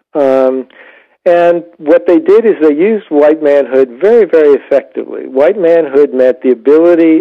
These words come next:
of a white man in a competitive economy to earn enough money to support his wife,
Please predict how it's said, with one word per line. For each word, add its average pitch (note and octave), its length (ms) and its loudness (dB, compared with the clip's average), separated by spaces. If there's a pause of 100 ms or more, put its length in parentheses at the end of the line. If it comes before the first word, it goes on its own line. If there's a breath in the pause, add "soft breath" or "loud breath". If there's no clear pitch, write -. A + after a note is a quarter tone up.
of B2+ 140 0
a A#2+ 60 0
white C3 340 0
man A#2 480 -6
in A#2+ 120 -14
a A#2 40 -12
competitive C#3+ 600 -2
economy A#2 680 -4 (480 loud breath)
to D3 80 0
earn D3 420 0
enough C#3+ 280 0 (100)
money A#2+ 420 0 (120)
to A#2 160 -6
support C3+ 560 0
his A#2 200 -8
wife, B2+ 380 0